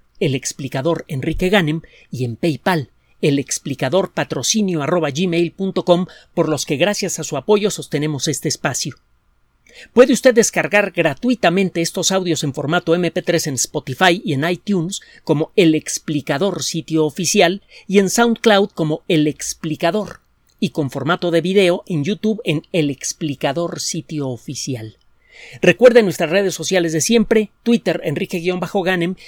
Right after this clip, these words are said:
y en Facebook, Enrique Ganem sitio oficial, El Explicador y los grupos que usted ya conoce.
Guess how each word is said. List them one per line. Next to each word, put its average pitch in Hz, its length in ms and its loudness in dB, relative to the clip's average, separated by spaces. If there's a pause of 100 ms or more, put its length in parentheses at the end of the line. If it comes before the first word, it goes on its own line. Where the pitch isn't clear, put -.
y 175 120 4
en 160 100 2
Facebook, 165 460 4 (180)
Enrique 160 460 -2
Ganem 165 260 0
sitio 180 320 -2
oficial, 156 580 2 (460)
El 127 180 -2
Explicador 160 840 0 (240)
y 131 100 2
los 143 200 0
grupos 165 380 -4
que - 80 -8
usted 160 240 -4
ya 151 140 -2
conoce. - 460 -6